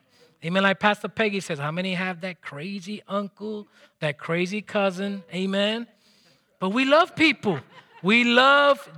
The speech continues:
Jesus. Amen. So if you've been here long enough, that's who we are as a church. Now listen to me. Religion is not taught here at B B C. Come on. Only one person said no?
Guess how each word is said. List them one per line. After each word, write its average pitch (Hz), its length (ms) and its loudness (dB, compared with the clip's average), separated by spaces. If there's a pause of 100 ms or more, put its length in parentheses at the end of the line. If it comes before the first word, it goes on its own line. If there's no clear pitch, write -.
Jesus. 160 960 -2 (140)
Amen. 220 540 0 (520)
So 220 100 4
if 208 100 6
you've 247 140 2
been 349 180 6
here 320 140 8
long 302 280 4
enough, 262 760 2 (920)
that's 202 220 0
who 254 120 -4
we 226 220 0
are 208 180 2
as 180 100 -2
a 156 80 -6
church. - 640 -6 (460)
Now 175 100 4
listen 240 320 2
to 190 140 -6
me. 139 220 -10 (1400)
Religion 269 680 4
is 220 160 2
not 233 320 2
taught 220 340 -2
here 202 400 -2
at 147 200 -2
B 170 180 -4
B 147 160 -8
C. 135 380 -12 (1000)
Come 165 180 -6
on. 123 200 -10 (200)
Only 180 240 -4
one 190 260 2
person 226 400 -2
said 240 280 -2
no? 254 300 -2